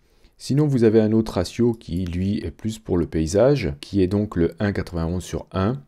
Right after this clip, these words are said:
Il fait mille quatre-vingts pixels de large, toujours,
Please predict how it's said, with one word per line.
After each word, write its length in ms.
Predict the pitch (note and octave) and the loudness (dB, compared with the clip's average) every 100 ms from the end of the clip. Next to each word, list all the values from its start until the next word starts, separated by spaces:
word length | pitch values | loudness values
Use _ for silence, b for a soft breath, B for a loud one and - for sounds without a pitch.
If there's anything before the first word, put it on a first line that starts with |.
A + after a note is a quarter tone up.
| - | -10
Il 120 | F#2 | -6
fait 160 | - F#2 | -2 0
mille 160 | F#2+ | 0
quatre-vingts 400 | - E2+ E2+ E2 | -2 -4 -2 -4
pixels 440 | D#2+ - - E2 C#2+ | -4 -8 -4 -2 -2
de 120 | C2 | -8
large, 480 | D2 G#2 B2+ C3+ - | -6 -4 -4 -6 -12
toujours, 480 | D2 E2+ A2+ C3 | -8 0 0 0